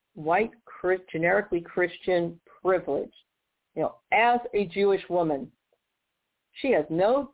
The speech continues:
damn, no, I'll take it back. She has a lot of damn nerve comparing a disagreement with Doctor Fauci to Joseph Mengele,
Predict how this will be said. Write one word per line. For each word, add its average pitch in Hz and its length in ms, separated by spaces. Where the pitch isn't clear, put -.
damn, 196 380
no, - 280
I'll 151 120
take 175 160
it - 60
back. - 220
She 294 60
has 247 100
a 180 40
lot 190 260
of 214 100
damn 185 340
nerve 180 380
comparing 180 640
a 170 100
disagreement 190 920
with 170 180
Doctor 170 420
Fauci 208 460
to 254 120
Joseph 165 440
Mengele, 170 720